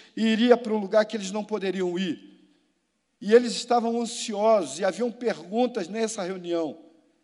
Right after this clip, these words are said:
E aí Jesus fala sobre a tribulação no coração deles, e Jesus diz para eles assim: "Não se turbe o vosso coração, credes em Deus, crede também em mim.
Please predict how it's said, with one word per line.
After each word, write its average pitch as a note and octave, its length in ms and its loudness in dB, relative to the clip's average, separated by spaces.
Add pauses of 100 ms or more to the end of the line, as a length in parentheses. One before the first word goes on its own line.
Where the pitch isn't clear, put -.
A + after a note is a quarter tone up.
(300)
E F3 120 0
aí A3 180 8
Jesus G#3+ 360 0
fala A3+ 280 2
sobre A3 260 -4
a G#3+ 40 -2
tribulação A3 720 -2
no A3 100 -4
coração G#3+ 520 -2
deles, G3+ 460 -2 (320)
e G3 80 -2
Jesus G3+ 420 0
diz A#3 220 -4
para G#3 220 -2
eles G#3 220 2
assim: F#3+ 460 -6 (720)
"Não G#3 380 6
se A#3+ 200 0
turbe A#3+ 360 4
o A3 40 2
vosso G#3+ 340 0
coração, F#3+ 800 -4 (420)
credes G3 420 2
em F#3+ 120 -2
Deus, F3+ 560 2 (340)
crede G#3 420 4
também F#3 440 -2
em D#3 80 -2
mim. E3+ 400 -6